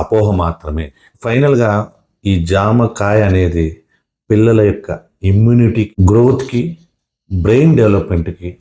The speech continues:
అలాగే ఐరన్ అబ్జార్ప్షన్‌కి, అలాగే కంటికి చాలా చాలా ఉపయోగకరమైనదండి. ఖచ్చితంగా ప్రతిరోజు మీ బాబు లేదా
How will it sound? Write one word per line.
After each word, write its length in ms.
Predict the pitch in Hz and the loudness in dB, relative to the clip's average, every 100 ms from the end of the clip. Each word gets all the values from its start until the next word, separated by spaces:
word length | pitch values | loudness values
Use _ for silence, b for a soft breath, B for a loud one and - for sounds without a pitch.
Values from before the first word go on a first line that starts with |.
| _ - | _ -8
అలాగే 280 | 107 110 110 - - - | -4 -2 -2 -4 -6 0
ఐరన్ 240 | 147 160 120 | 2 2 0
అబ్జార్ప్షన్‌కి, 600 | 82 101 92 - 92 85 123 - - | -2 -2 -4 -4 -6 -6 -8 -8 -4
అలాగే 300 | 98 98 87 - - | -2 0 -2 -4 -2
కంటికి 520 | 131 135 110 90 87 82 _ _ _ _ _ | 0 2 0 -2 -8 -8 _ _ _ _ _
చాలా 400 | - 95 113 131 135 117 | -4 -2 0 0 0 -2
చాలా 200 | 98 92 85 | -2 -2 -4
ఉపయోగకరమైనదండి. 1000 | - 101 98 90 82 87 80 78 78 80 - b b b - | -2 0 0 -2 -2 -2 -4 -4 -6 -8 -12 b b b -6
ఖచ్చితంగా 580 | 117 - 160 156 123 101 - 110 | -4 -2 0 2 0 -2 -4 -4
ప్రతిరోజు 840 | 107 - 151 135 107 98 85 90 82 - _ _ _ _ _ - 95 | -4 -4 -2 0 0 0 0 -4 -6 -10 _ _ _ _ _ -4 0
మీ 120 | 95 80 - _ _ 87 90 | 0 -2 -6 _ _ -8 -4
బాబు 280 | 90 92 101 90 | -4 -2 0 0
లేదా 220 | 82 | 0